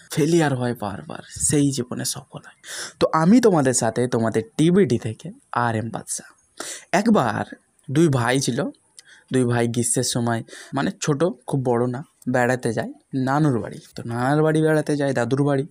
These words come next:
তো ওর মায়ের কাছে শুনেছিল যে তার দাদু যে ছিল সে খুব বিখ্যাত, ফেমাস ছিল তাদের আশেপাশে গ্রামে, কারণ অ্যাডভাইস দিত খুব ভালো। তো তাদের গ্রামের কারোরই কোনো রকম অসুবিধা হলে তার দাদুর কাছে অ্যাডভাইস নিতে যেত, কোনটা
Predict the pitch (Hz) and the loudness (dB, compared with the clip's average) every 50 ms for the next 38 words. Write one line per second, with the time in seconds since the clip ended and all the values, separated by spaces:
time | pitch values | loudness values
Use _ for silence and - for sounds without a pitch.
0 | _ _ _ _ 160 165 - - - 165 - - - 202 202 180 151 139 139 170 | _ _ _ _ -2 0 0 0 0 -2 -2 0 2 2 4 4 4 4 4 2
1 | 196 196 214 202 - 202 - 151 143 139 131 - 135 120 120 139 147 165 170 - | 2 2 0 0 0 0 2 2 2 2 2 0 -2 -2 -2 -2 -2 -4 -4 -2
2 | 147 147 139 131 - 139 131 135 139 175 226 220 180 202 202 196 202 - 131 113 | -2 -2 -2 -2 -2 -2 -2 0 2 4 4 4 4 4 2 2 2 -2 -2 -2
3 | - 50 - 226 - - - - - - - - 214 220 180 160 - _ _ - | -4 -6 -8 -10 -12 -12 -10 -8 -8 -6 -4 0 0 0 0 0 -4 _ _ -20
4 | - - - _ _ _ _ - 139 135 143 139 - _ - - 180 - - 160 | -20 -20 -20 _ _ _ _ -10 -6 -4 -4 -4 -6 _ -4 -4 -4 -2 0 0
5 | 156 147 - - 139 135 160 185 185 - - - 143 123 123 127 113 117 117 127 | 0 0 0 -2 -2 0 0 0 -2 -4 -4 -6 -4 -2 -2 -2 -2 -4 -4 -4
6 | 127 123 - - - - - - - 127 131 - 156 143 143 131 - - 135 123 | -4 -6 -8 -10 -16 -20 -14 -10 -8 -6 -4 -4 -4 -4 -4 -6 -4 -4 -6 -6
7 | 123 127 113 127 143 151 175 196 - - 135 135 127 127 127 135 131 120 131 147 | -6 -8 -8 -8 -10 -14 -14 -12 -8 -6 -4 -2 -2 -2 -2 -2 -2 -2 -2 -2
8 | 143 135 131 139 123 - 123 120 - - 113 117 107 110 113 - - - 277 - | -2 -2 -2 -4 -4 -4 -4 -6 -6 -8 -10 -8 -8 -8 -8 -8 -8 -10 -12 -16
9 | _ _ - 131 123 - 120 123 123 156 160 143 - - - - - _ - 139 | _ _ -10 -8 -6 -4 -4 -4 -2 -4 -4 -4 -8 -12 -20 -20 -18 _ -10 -8
10 | 131 143 160 175 190 208 202 190 - 139 143 160 185 190 180 131 117 110 - - | -4 -2 -2 0 0 0 -2 -2 -4 -4 -2 -2 0 0 0 0 -2 -4 -8 -12
11 | - _ 151 175 185 208 202 151 113 113 110 - 143 156 151 - 214 208 185 160 | -12 _ -4 -2 0 0 0 0 -2 -4 -4 -2 -4 -4 -2 -2 0 0 0 0
12 | - - - 127 127 123 120 117 131 165 208 - 165 143 127 127 127 - 135 131 | -2 -4 -4 -4 -4 -4 -4 -4 -6 -8 -8 -8 -8 -6 -6 -6 -6 -8 -10 -10
13 | - 123 - - 302 262 170 127 120 120 123 117 - 123 120 117 - 131 - - | -12 -12 -12 -8 -6 -4 -4 -4 -4 -4 -6 -6 -6 -8 -10 -12 -14 -16 -16 -20
14 | - - - _ _ _ - - _ - 139 131 123 127 | -20 -20 -20 _ _ _ -20 -14 _ -4 -4 -2 -2 -4